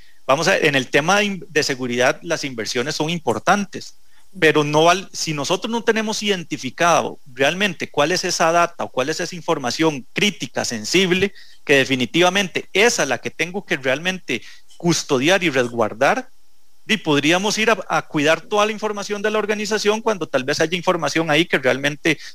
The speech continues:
no me va a comprometer si, si queda disponible a cualquier tipo de persona o a un ciberdelincuente.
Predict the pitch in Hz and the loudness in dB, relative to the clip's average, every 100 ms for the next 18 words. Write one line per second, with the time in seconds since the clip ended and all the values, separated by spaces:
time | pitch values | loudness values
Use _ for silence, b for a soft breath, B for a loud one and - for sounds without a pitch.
0 | - 147 156 160 156 180 160 175 160 - | -4 2 4 6 4 2 0 0 0 0
1 | 143 180 B - - 147 139 - 147 - | 0 0 B -12 -6 -4 -2 -2 -4 2
2 | 135 151 160 - 127 131 147 151 165 151 | 4 4 2 -2 -4 0 0 2 2 2
3 | 139 - 120 - 123 135 - 143 127 110 | -2 0 -2 0 -4 -4 -2 -2 0 2
4 | 214 220 123 113 123 - 160 120 117 110 | 4 4 4 4 2 -2 0 0 -2 -4
5 | - 220 247 - | 2 2 2 -8